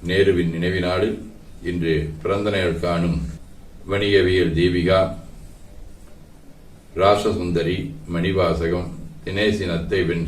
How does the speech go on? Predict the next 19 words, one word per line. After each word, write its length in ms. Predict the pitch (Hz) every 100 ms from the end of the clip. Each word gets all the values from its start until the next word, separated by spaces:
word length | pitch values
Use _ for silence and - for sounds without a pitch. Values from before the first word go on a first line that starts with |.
| -
சுபா, 280 | 85 90 92 - - - - - - - -
சரவணன் 640 | 90 101 107 101 87 82 80
தங்கை, 480 | 90 87 90 92 92 - - - -
இலக்கியவியல் 840 | 101 104 101 95 90 87 82 78 -
தேவி 360 | 95 107 110 104
துர்கா 440 | 92 - 110 87 85 -
ஆகியோரும், 680 | 90 90 85 82 80 87 78 - - - - - - - - -
மணநாள் 540 | 87 101 120 117 107 107
காணும் 320 | 98 92 85
கல்லூரி 420 | 90 101 110 95
நூலகர் 480 | 90 90 87 87 - -
அபிராமி, 680 | - 87 101 98 95 104 - -
கல்யாண்குமார் 760 | - 104 107 107 101 92 90 85 -
இணையர் 320 | 90 92 87
ஆகியோரும் 680 | 85 85 85 90 85 87 - -
இந்த 140 | 92 87
நலங்கள் 440 | 85 95 90 87
அனைத்தையும் 760 | 82 90 82 - 95 98 101 -
பெற்று 540 | 85 76 87 80 78